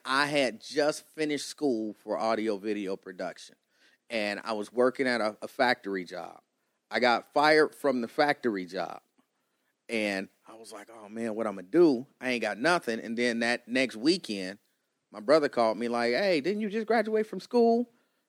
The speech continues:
"Yeah, I've just started at the radio station, and they need somebody to run the board." I was like, "Man, I don't know nothing about no radio and running no board."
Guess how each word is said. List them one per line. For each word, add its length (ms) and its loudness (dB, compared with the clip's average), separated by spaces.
"Yeah, 180 -8
I've 100 -10
just 180 -6
started 300 2
at 80 0
the 80 -4
radio 320 4
station, 440 0
and 120 -4
they 140 -2
need 320 -2
somebody 420 0
to 80 2
run 240 2
the 60 0
board." 420 4
I 760 -20
was 120 -20
like, 140 -20
"Man, 220 -20
I 40 -20
don't 80 -10
know 100 -2
nothing 200 -4
about 180 -8
no 80 -10
radio 600 0
and 140 -6
running 240 -4
no 120 -8
board." 440 2